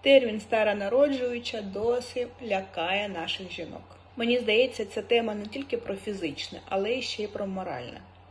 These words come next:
Але я хочу поговорити про біологію. Одинадцятого дванадцятого жовтня пройшла велика конференція про вагітність високого ризику. І там наші провідні акушери-гінекологи та репродуктологи підіймали тему вагітності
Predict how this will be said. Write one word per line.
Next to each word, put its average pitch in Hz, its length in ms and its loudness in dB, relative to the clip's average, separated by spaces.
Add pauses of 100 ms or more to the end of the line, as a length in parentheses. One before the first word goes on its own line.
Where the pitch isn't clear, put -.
(140)
Але 247 320 8
я 240 180 2
хочу 269 300 0
поговорити 196 600 2
про 220 200 -2
біологію. 175 600 0 (180)
Одинадцятого 247 720 2
дванадцятого 226 680 -2
жовтня 175 400 -4
пройшла 226 460 -2
велика 220 460 0
конференція 190 920 -4 (400)
про 202 440 2
вагітність 226 680 0
високого 214 520 -4
ризику. 156 460 -6 (360)
І 277 100 2
там 214 400 -2 (140)
наші 220 500 -2
провідні 226 480 -2
акушери-гінекологи 233 1040 2
та 220 160 -2
репродуктологи 226 880 0
підіймали 226 560 2
тему 254 460 0
вагітності 202 840 -2